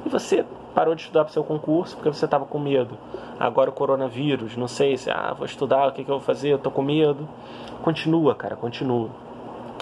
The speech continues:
Você é concurseiro, tava achando que iria ter menos vaga na faculdade. Cara, todo ano tá tendo, tá tendo vestibular. Todo semestre abre vaga, abre reclassificação. Então continua. Então a grande mensagem desse vídeo é: continue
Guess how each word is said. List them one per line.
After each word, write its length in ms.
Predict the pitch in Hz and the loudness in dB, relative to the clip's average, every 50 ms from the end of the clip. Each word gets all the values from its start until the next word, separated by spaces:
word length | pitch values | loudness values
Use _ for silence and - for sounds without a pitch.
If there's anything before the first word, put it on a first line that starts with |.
| - - | -14 -10
Você 140 | - - 127 | 0 0 0
é 20 | |
concurseiro, 840 | - 139 139 135 143 131 - - - 120 123 135 139 131 113 107 - - - - - - - - - - - | 0 0 -2 0 -2 -4 -4 -4 -4 0 2 4 4 4 2 0 -8 -12 -18 -18 -18 -18 -16 -16 -12 -4 -2
tava 160 | 120 120 123 | 0 2 2
achando 320 | 120 - - 123 123 123 | 0 0 -2 -2 -2 -2
que 140 | 120 - 135 | -4 -4 -2
iria 220 | 120 120 120 120 | 0 2 2 2
ter 120 | 120 - 135 | 2 2 0
menos 240 | 123 127 131 135 123 | 2 2 2 2 4
vaga 440 | 127 123 123 117 131 120 113 - - | 4 4 4 4 2 0 -2 -4 -4
na 140 | 110 117 113 | -4 -4 0
faculdade. 640 | - 120 - - 127 113 120 120 131 139 135 135 | 0 -2 -2 -2 -2 0 2 2 2 2 0 -2
Cara, 240 | - - 156 143 139 | -4 -2 -2 -2 -2
todo 320 | 127 - 156 143 135 139 143 | 0 0 0 0 2 2 0
ano 160 | 143 139 131 | 0 0 -2
tá 120 | - 127 | -4 -4
tendo, 220 | 123 - 127 123 123 - - - - - - | 0 0 -2 -2 -2 -8 -12 -14 -14 -10 -2
tá 100 | - 110 | -2 -2
tendo 220 | - - 120 113 | 0 0 -6 -4
vestibular. 540 | 110 117 - - 113 113 113 113 113 113 113 - - - - - - - | -4 -6 -6 -6 -2 0 2 2 2 0 -2 -8 -14 -16 -16 -16 -12 -2
Todo 200 | - 135 135 - | 0 0 0 2
semestre 600 | - 131 120 120 123 127 123 117 - - - 117 | 2 0 2 4 2 2 2 0 -2 -4 -2 -2
abre 220 | 110 107 107 113 113 | 0 0 -2 -2 -4
vaga, 500 | 110 123 123 123 123 117 - 110 113 117 | 0 2 2 2 2 0 -2 -2 0 0
abre 240 | 113 110 113 110 107 - - - - | 0 0 -2 -4 -6 -6 -8 -12 -4
reclassificação. 840 | - 123 117 - 110 107 - - - - 113 - - - 117 113 113 - - | -4 -2 0 0 0 -2 -2 -6 -6 -4 -4 -4 -2 0 0 0 0 -2 -6
Então 180 | 120 - 127 | -4 -2 -2
continua. 680 | 123 - - 131 123 - - 117 117 120 135 135 131 127 - - - - - - - - - - - - | 0 0 -2 -4 -4 -4 -2 -2 -2 -2 -2 -6 -8 -8 -10 -10 -12 -12 -12 -10 -10 -12 -12 -10 -10 -6
Então 180 | - - 127 | 0 2 2
a 40 | 123 | 2
grande 420 | 120 110 127 139 165 196 208 170 151 | 4 2 4 6 6 4 4 0 -2
mensagem 340 | 131 123 - - 123 117 120 | -2 0 2 2 0 0 2
desse 240 | 117 113 - - 110 | -2 -4 -4 -4 -4
vídeo 280 | 113 127 131 123 123 127 | -2 -2 0 2 4 2
é: 80 | 123 120 - - - - - | 2 2 -2 -16 -14 -8 -4
continue 840 | - 113 110 - - 113 117 123 131 147 175 190 208 208 214 233 | -4 -2 -2 -2 -2 0 0 2 4 4 4 2 2 0 -2 -4